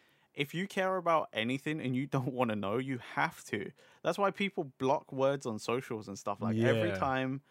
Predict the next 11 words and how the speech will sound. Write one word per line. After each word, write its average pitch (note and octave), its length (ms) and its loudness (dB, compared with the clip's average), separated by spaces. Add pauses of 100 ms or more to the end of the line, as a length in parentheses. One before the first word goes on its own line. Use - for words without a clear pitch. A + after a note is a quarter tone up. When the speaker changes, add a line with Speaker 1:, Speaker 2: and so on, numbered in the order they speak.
(260)
Speaker 1:
I A#2+ 140 0
talk C#3 320 -2
to B2 80 -6
people A2 420 -2
about G2+ 400 2
some A#2+ 240 -2
sort A2+ 280 0
of G2+ 140 0
franchise A2+ 600 -2
or A#2 100 -4
something, B2+ 460 -4